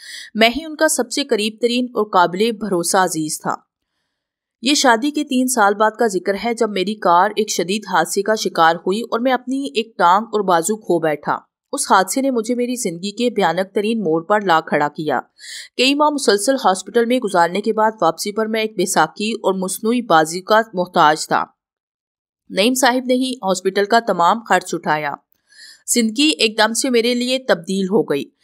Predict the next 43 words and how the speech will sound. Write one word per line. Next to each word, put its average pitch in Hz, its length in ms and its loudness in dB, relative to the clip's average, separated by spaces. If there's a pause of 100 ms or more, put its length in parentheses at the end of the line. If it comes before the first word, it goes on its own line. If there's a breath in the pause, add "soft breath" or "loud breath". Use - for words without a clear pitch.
(260 soft breath)
फैक्ट्री 202 320 0
में 302 160 -4
मेरी 226 240 0
जगह 254 260 2
नए 226 180 0
मैनेजर 180 400 0
को 226 160 0
मिल 226 120 0
गई 226 240 -4
और 208 220 -2
मेरी 208 220 -2
जिंदगी 214 360 -4
सिर्फ 247 260 -2
घर 226 140 -2
तक 220 240 2
महदूद 190 480 -2
हो 147 120 2
गई। 151 240 -4 (400 loud breath)
वो 277 120 4
घर 311 200 2
जहां 247 580 2
अब 226 260 0
मारिया 185 400 4
मुझे 220 280 -2
अपने 214 360 -2
जूते 196 340 -2
की 240 160 -4
नोक 175 340 -2
पर 185 120 4
रखती। - 480 -6 (240)
हॉस्पिटल 220 400 2
से 311 140 -2
वापस 247 440 0
घर 269 100 4
मुंतकिल 214 380 -2
होते 185 280 2
ही 214 160 -2
उसने 226 300 -2
तलाक 175 400 2
का 208 60 2
वो 214 180 -2
शोर 202 400 0
मचाया 180 520 0